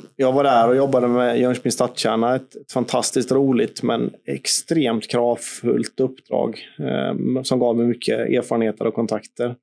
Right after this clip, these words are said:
i tolv år. Det slutade med att, eh, jag och, eh, en av våra kommunalråd inte varit överens om hur framtiden skulle stakas ut för Jönköping, eh, för Jönköping City och stadskärnan. Så jag valde,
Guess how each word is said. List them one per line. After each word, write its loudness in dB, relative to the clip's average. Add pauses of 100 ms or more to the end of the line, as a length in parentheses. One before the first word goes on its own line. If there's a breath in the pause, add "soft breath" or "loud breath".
(460)
i -8
tolv 2
år. 2 (920)
Det 2
slutade 2
med 4
att, -4
eh, 0 (240)
jag 2
och, -4
eh, 0 (720)
en 0
av 2
våra 2
kommunalråd 2
inte -2
varit -2
överens 0
om 2
hur 0
framtiden -2
skulle -2
stakas -2
ut 0
för -4
Jönköping, -2 (680)
eh, -2
för 0
Jönköping 0
City -2
och -2
stadskärnan. -2
Så -2
jag 2
valde, 0